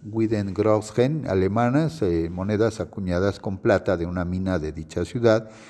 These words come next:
y la expresión duro se usó para denominar la moneda de plata, el peso o peso duro,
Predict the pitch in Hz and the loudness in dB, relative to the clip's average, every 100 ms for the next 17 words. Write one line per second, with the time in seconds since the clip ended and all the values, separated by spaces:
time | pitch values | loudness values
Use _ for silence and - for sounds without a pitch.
0 | - - - _ 151 107 101 - 120 107 | -20 -20 -20 _ -8 -2 -2 0 4 4
1 | - 160 143 135 147 - 107 82 104 98 | 4 4 6 8 6 2 -6 -4 -4 -2
2 | 113 101 82 80 82 85 90 98 98 82 | 0 0 0 -4 -6 -2 0 0 0 -2
3 | 76 71 62 87 104 156 139 90 - 87 | -2 -8 -10 -6 2 4 6 4 2 0
4 | 82 120 139 78 80 - 110 104 98 - | 0 -2 -4 -6 -8 0 0 2 -4 -6
5 | - - 110 104 110 90 85 120 - | -8 -4 -4 0 0 0 2 0 -2